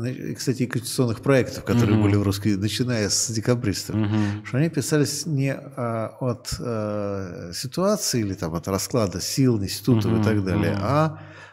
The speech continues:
Speaker 1: они писались, что называется, от некого идеала. От, вот, э, ведь очень интересная штука, что,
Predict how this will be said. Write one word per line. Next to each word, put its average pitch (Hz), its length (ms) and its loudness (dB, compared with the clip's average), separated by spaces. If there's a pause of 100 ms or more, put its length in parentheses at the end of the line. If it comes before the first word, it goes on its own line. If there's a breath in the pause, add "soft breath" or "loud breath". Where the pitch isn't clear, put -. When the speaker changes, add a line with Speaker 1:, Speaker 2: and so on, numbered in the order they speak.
(100)
Speaker 1:
они 135 300 0
писались, 139 520 0
что 123 140 -4
называется, 117 380 0
от 131 80 -6
некого 127 380 0
идеала. 92 600 0
От, - 240 -18 (180)
вот, 85 200 -16 (800 loud breath)
э, 90 840 -8
ведь 123 160 -4
очень 143 220 -2
интересная 160 440 -6
штука, 143 340 -10
что, 123 480 -6